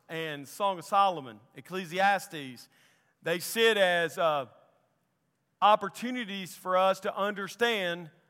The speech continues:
God's wisdom. It's different from Proverbs and Song of Solomon even.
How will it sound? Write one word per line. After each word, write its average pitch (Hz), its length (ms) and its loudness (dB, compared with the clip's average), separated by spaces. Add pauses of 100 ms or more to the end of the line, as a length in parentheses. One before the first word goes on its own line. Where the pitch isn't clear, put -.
(140)
God's 185 340 6
wisdom. 170 480 -4 (1900)
It's 175 180 -6
different 202 480 -2 (120)
from 170 240 -6
Proverbs 180 720 2
and 165 420 -8
Song 190 240 0
of 160 60 -10
Solomon 208 540 2
even. 180 380 -6